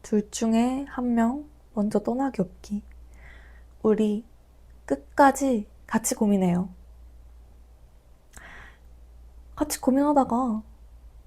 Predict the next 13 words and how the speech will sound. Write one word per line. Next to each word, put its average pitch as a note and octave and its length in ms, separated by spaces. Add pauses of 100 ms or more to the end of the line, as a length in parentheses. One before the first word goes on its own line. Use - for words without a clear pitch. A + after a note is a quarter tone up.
(220)
<laughs> - 1080
생각했던 E4+ 480
것보다 A3+ 260
조금 A3 260
더 G3 140
살 C#4 200
수도 D4 180
있고 F#3+ 500 (840)
그런 A#3+ 180
거 A#3+ 100
아니겠어요? F#3 640 (3000)
그랬으면 A3+ 320
좋겠습니다. F3+ 720